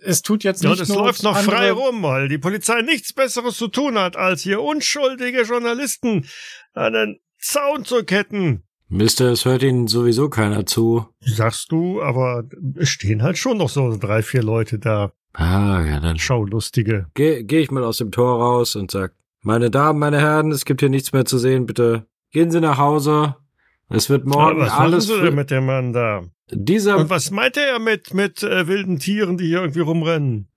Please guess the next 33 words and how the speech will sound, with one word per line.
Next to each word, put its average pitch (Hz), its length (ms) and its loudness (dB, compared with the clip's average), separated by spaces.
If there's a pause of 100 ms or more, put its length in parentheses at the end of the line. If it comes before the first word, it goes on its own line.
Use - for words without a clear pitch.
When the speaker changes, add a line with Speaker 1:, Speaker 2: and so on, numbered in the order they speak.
(100)
Speaker 3:
Dieser 147 400 2
Mann 151 180 2
Speaker 2:
Ja, 151 120 4
Speaker 3:
hat, 147 80 2
Speaker 2:
genau. 226 640 -2
Speaker 3:
dieser 143 260 4
Mann 151 180 2
hat 147 140 0
unbefugt 185 720 2
ein 127 500 0
Gelände 175 400 2
betreten, 170 760 0
was 123 160 0
von 123 140 0
der 120 80 2
Polizei 123 480 0
abgesperrt 147 720 2
ist. 151 720 -2 (880)
Unser 127 420 2
Pressebericht 123 800 0
wird 117 220 0
sicher 117 400 2
morgen 156 600 0
im 139 140 0
Laufe 120 300 0
des 117 180 0
Tages, 117 880 -2
äh, 104 480 -2 (640)
auch 98 240 -2
für - 160 0
Sie 185 320 0
einsehbar 135 640 2
sein. 139 640 0